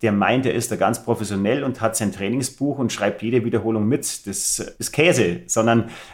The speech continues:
du sollst auf deinen Körper hören. Und wenn noch zwei, drei Wiederholungen mehr gehen, der Trainingsplan aber sagt, mach nur zwölf und du machst halt fünfzehn, sechzehn, dann bringt genau das viel mehr, als dein Trainingsplan dir irgendwo vorgibt. Das ist nur Papier.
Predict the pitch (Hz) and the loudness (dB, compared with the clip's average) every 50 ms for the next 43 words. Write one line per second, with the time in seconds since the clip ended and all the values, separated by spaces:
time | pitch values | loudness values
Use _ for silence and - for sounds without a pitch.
0 | - _ - - - 117 - 113 117 127 123 - - - 127 113 107 - 120 117 | -20 _ -20 -6 -4 -2 2 2 2 2 4 2 0 2 0 -2 0 2 2 2
1 | 117 113 101 95 101 107 127 156 180 180 180 - - _ _ _ _ _ _ _ | 2 0 -2 0 2 2 2 2 0 -2 -6 -12 -18 _ _ _ _ _ _ _
2 | _ _ _ - 110 104 101 104 87 117 113 127 139 127 117 123 117 113 - - | _ _ _ -2 -2 -2 -2 -2 0 0 2 2 2 2 2 2 0 0 0 -4
3 | - - 110 101 120 - 120 113 110 113 110 117 110 110 - 113 127 131 123 110 | 0 2 4 4 4 2 4 4 4 4 4 2 0 0 0 0 0 2 2 2
4 | 98 98 98 104 113 135 147 131 - 120 123 139 170 185 185 175 - - - - | 0 0 0 2 2 2 2 2 2 2 2 4 4 2 2 0 -4 -8 -10 -10
5 | - - - - - 110 - 110 107 139 143 139 - - 120 113 110 98 113 - | -14 -16 -12 -4 -4 -2 2 2 2 4 2 0 2 2 4 4 4 4 2 4
6 | - 117 - - 117 110 - 110 123 113 104 - - 113 117 156 156 151 131 123 | 4 2 4 4 2 2 2 2 0 0 0 0 0 0 0 0 0 0 0 0
7 | 104 107 110 - - 113 107 - - 139 156 156 - 120 104 - 120 - - - | 2 2 2 0 0 -4 -4 -2 -2 -2 -2 -2 -2 -2 -2 0 -2 -2 -2 0
8 | - 131 143 170 175 175 - - - - - 104 107 104 - 127 135 135 131 - | 2 2 2 2 2 0 -4 -6 -8 -6 -2 -2 -2 0 2 2 2 2 0 0
9 | - 110 110 - - 123 - - 131 151 175 - - - - - 180 - 220 175 | -2 0 0 2 2 2 4 4 4 4 4 2 0 -2 -4 -4 -2 0 2 2
10 | 143 135 139 151 151 - - - 113 - - 110 104 - 104 107 123 131 127 - | 2 4 4 4 4 4 2 0 0 0 -2 -4 -4 -2 -2 -2 0 -2 -4 -2
11 | - 117 101 110 - 120 117 - 110 104 107 113 107 107 - - 123 113 104 101 | 0 2 2 2 0 -4 -4 -2 0 0 0 0 -2 -2 -2 -2 -2 -2 -2 -2
12 | 107 107 - - 123 135 135 113 87 87 - - - - 90 92 104 98 - 120 | -4 -6 -6 -2 -2 0 0 0 -6 -8 -10 -12 -10 -8 -8 -6 -6 -2 -2 -2
13 | 117 120 123 - - - 139 120 87 | -2 -2 -4 -6 -4 -2 -2 -2 -2